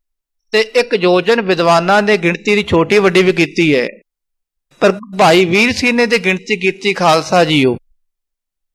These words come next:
ਚਾਰ ਕੋਹ ਤੱਕ ਯੋਜਨ ਹੁੰਦਾ ਹੈ। ਤੇ ਹਿਸਾਬ ਲਾ ਲਓ, ਇੱਕ ਲੱਖ ਯੋਜਨ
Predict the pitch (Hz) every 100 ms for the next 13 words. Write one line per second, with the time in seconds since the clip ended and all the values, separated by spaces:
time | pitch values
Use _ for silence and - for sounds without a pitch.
0 | _ _ _ _ _ _ _ - 220 240
1 | 262 269 262 - 240 247 233 220 170 165
2 | 156 151 131 120 113 107 107 113 - _
3 | _ _ _ _ _ _ _ _ _ _
4 | _ _ _ _ _ _ 190 170 175 156
5 | 156 165 160 160 175 196 - 190 170 156
6 | 180 - - _ _ _ _ _ _ _
7 | _ _ _ _ _ - 147 151 170 202